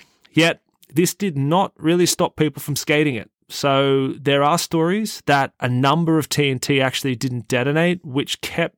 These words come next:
large amounts of the sections of the bowl still skatable. Now,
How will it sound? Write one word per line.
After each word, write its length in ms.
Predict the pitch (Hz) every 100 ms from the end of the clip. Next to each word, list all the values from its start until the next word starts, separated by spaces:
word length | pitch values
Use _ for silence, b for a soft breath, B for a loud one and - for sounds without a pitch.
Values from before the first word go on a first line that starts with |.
| -
large 360 | 131 147 151
amounts 380 | 151 143 135 -
of 60 | 123
the 60 |
sections 400 | 123 135 127 127
of 80 | 117
the 80 | 120
bowl 280 | 117 117 113
still 240 | - 127
skatable. 580 | 117 - 123 151 180 202 _ _ _ -
Now, 360 | 160 160 165